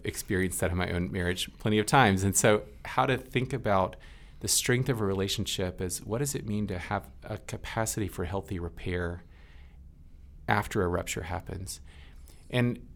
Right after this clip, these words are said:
of course, there's differences between God's relationship with us and our relationships with each other as created human beings. But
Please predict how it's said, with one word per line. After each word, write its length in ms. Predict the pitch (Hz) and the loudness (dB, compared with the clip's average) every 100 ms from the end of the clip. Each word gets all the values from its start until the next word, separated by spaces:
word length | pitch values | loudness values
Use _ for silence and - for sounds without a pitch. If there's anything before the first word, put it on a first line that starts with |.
| - - | -16 -14
of 100 | - | 2
course, 220 | 143 139 | 4 4
there's 160 | 120 | 2
differences 640 | 101 - 123 - 113 107 95 | -2 -2 0 2 2 2 0
between 220 | - 104 | 0 4
God's 260 | 101 98 | 6 4
relationship 540 | 110 98 92 98 101 - | 4 2 0 -2 -2 -2
with 120 | 92 | 2
us 320 | 98 98 - | 4 4 4
and 260 | 92 90 - - | 0 -2 -4 -2
our 100 | 95 | 0
relationships 640 | 92 90 - 95 92 - | 0 -2 -4 -4 -4 -4
with 100 | 95 | -6
each 140 | 92 98 | -2 0
other 340 | 90 92 92 | 2 0 0
as 380 | 87 85 - - - - - | -2 0 -2 -2 -8 -18 -16
created 500 | - 110 95 95 90 | -8 0 2 2 0
human 260 | - 92 87 | 0 -2 -2
beings. 480 | 95 95 87 87 | -2 -2 -2 -2
But 260 | - 95 - | -2 -2 -2